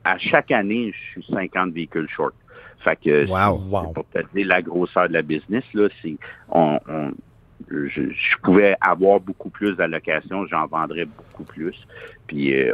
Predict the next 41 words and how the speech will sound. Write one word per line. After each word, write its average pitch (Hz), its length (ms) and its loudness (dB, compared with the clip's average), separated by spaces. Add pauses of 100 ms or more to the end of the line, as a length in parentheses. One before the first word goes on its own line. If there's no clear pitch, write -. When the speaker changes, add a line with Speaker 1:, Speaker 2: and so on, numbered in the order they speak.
Speaker 1:
on 80 160 -2
fait - 280 4
pas 117 140 6 (120)
aucune 131 640 4
publicité, 92 580 -4 (100)
c'est 90 120 4
que 113 240 4
du 101 180 -4
bouche 101 300 2
à 87 180 6
oreille 90 360 0
avec 82 400 2
des, 82 200 -4 (440)
des, 80 220 0
des 76 240 -6
clients. 95 380 4 (340)
Ça 101 80 4
a 98 60 0
parti 107 260 2
avec 117 160 0
des 95 100 -6
clients 104 400 0
connus, 92 320 -6
des 87 120 -8
collectionneurs 90 600 0
connus 92 360 0
du - 100 -16
Québec 82 460 0
qui 82 120 -10
ont, 71 140 -6 (300)
qui 85 100 2
ont 82 140 2
des 78 160 0
connexions, 78 580 -2
puis - 140 -12
qui 80 100 -2
ont 76 80 0
des 76 240 -2
amis, 80 320 0
puis 73 240 -10
que 64 240 0